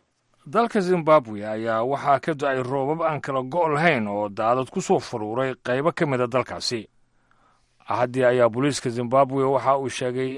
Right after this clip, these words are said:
in qoys ka koobnaa siddeed qof biyuhu ay liqeen, kadib markii biyuhu ay qaateen gaari ay la socdeen, iyagoo doonayay inay ka tallaabaan webiga oo soo faruurmay meel boqol kilomitir u jirta caasimadda Harare.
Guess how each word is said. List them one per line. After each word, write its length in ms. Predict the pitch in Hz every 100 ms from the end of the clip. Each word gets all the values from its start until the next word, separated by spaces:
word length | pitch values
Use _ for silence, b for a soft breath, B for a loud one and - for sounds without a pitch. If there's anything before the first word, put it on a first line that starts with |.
| 151
in 80 |
qoys 300 | 139 156 143 -
ka 80 |
koobnaa 440 | 139 127 123 131 127
siddeed 400 | - 127 151 156
qof 240 | 117 127 -
biyuhu 360 | 135 170 156 135
ay 140 | 131
liqeen, 480 | 131 143 160 110 87
kadib 280 | - 110 107
markii 320 | 123 135 139
biyuhu 480 | 117 127 160 143 135
ay 160 | 127 127
qaateen 540 | - 120 - 156 143
gaari 280 | 127 127 139 151
ay 120 | 143
la 100 | 160
socdeen, 480 | - 151 170 139 85 B B B B -
iyagoo 300 | 190 208 180
doonayay 540 | 185 190 127 120 135
inay 160 | 143 135
ka 140 | 175
tallaabaan 600 | - 151 139 147 156 147
webiga 520 | 139 139 147 180 117 107
oo 320 | 110 110 110
soo 280 | - 143 165
faruurmay 800 | - 127 104 107 123 139 131 123
meel 400 | 120 135 151 151
boqol 280 | 135 151 180
kilomitir 540 | 160 135 123 123 151
u 100 | 185
jirta 280 | 139 120 127
caasimadda 600 | 123 131 - 135 127 120
Harare. 400 | 120 139 123 95